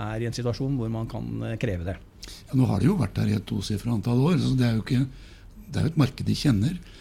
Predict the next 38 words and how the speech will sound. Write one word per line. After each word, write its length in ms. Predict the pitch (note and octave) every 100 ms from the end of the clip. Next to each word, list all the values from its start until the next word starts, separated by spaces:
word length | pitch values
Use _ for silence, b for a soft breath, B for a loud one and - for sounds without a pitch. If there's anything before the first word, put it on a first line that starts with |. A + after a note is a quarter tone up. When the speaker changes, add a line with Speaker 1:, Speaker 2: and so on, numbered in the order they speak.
| B B
Speaker 2:
Men, 220 | C3 D#3+ -
ehm, 220 | D3+ D3+ E3 - - - - - - - - - - F3 D#3 - A#2+
Wizz 220 | A#2 C#3+
Air 80 | D3
er 200 | B2 G#2
jo 80 | G#2+
ikke 160 | - A#2+ D3
i 80 | A2+
en 160 | A#2+
særstilling 400 | A2+ - D2+ F2+ G2
her. 140 | G2 F#2+ B B B B B B -
Eh, 220 | A#2+ G#2+ -
du 140 | - A2
kan 160 | A#2+
si 80 | A#2
at 160 | A#2 B2+
mange 160 | G#2
av 80 | G2+
de 80 | B2
samme 240 | A#2+ F2+
prinsippene, 640 | G2 G2+ - - G2 A2 C3 B B B B B G#2+
eh, 160 | A2+ - G#2+
gjelder 180 | G2 G2+
jo 40 | -
for, 140 | -
også 80 | G2
for 80 | A#2+
Hurtigruten, 560 | C#3 - G2 G2+ F3 D3
for 80 |
eksempel. 380 | C#3+ C3+ - - D#3 B B B B B -
Eh, 220 | A#2+ B2+ C#3 A2+
det 100 | G#2+ G2+
at 260 | C3 A2 -
man 320 | A#2 B2+ - - B B B B B B -
på 80 | C#3+
en 80 | C3
måte 240 | A2 C3+
finner 480 | - A#2 G2+ G#2 C3